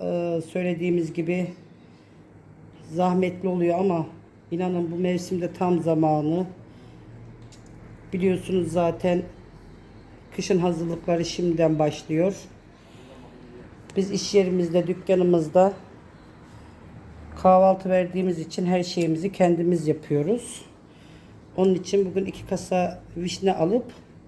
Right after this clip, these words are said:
kendimiz yapıyoruz. Ee, pipetle çıkartmamızın özelliği arkadaşlar, gördüğünüz gibi sadece çiğdi çıkıyor.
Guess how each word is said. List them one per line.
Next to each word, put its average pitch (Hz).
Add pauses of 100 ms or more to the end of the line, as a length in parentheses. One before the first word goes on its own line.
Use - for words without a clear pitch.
(640)
kendimiz 165
yapıyoruz. 160 (640)
Ee, 175
pipetle 226
çıkartmamızın 196
özelliği 175
arkadaşlar, 170
gördüğünüz 180
gibi 185
sadece 185
çiğdi 175
çıkıyor. 180